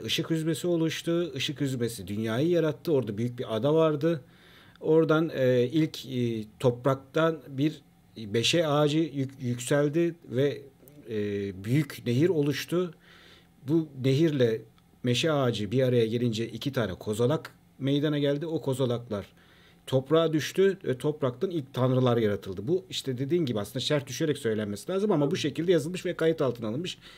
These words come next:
İrlanda bu da mesela. İşte bu zaten hani druid meselesi de o meşenin,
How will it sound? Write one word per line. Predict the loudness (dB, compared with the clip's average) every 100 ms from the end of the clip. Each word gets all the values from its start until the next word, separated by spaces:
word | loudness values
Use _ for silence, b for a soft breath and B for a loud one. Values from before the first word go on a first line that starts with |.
| B
İrlanda | 0 2 2 2 0
bu | -2
da | -4
mesela. | -6 -4 -2 -2 B B B B
İşte | -4 2
bu | 4
zaten | 4 2 2 2
hani | 2
druid | 4 2 2
meselesi | 0 -2 -4 2
de | 4
o | 4 0
meşenin, | 2 2 4 2 0